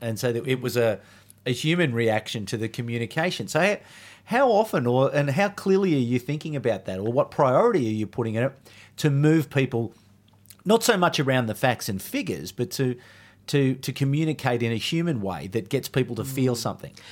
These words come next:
Speaker 2: It, it's evocative, isn't it? And,
Speaker 1: Yeah.
Speaker 2: you know, and actually I feel really blessed. The job I have has a wonderful alignment with my own values and personal interests, but also the skills that I have as a,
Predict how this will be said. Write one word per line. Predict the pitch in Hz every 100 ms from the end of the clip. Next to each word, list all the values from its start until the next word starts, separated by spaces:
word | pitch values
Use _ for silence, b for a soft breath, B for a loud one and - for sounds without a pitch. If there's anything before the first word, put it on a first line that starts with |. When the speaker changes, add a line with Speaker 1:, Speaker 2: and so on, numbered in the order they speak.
| B
Speaker 2:
It, | 156 160
it's | 160 160
evocative, | 165 147 160 190 127 110
isn't | 143 147
it? | 110 131
And, | 143 143
Speaker 1:
Yeah. | 156 175 202 -
Speaker 2:
you | 180
know, | 185 160
and | 151
actually | 170 160 156 151
I | 156
feel | 180 196 185
really | 160 135
blessed. | 107 113 110 -
The | 113
job | 104 123 123
I | 120
have | 113 110 110
has | 107 117
a | 107
wonderful | 113 123 123 - 113
alignment | 104 107 110 113 107
with | 107 104
my | 104 104 113
own | 113
values | 104 113 110 110 110 101
and | 104
personal | - 113 110 110 104
interests, | 107 110 - 101
but | - 113
also | 107 107 104
the | 101
skills | - - 117 113 107
that | 117
I | 104
have | 98 98 92
as | 101
a, | 98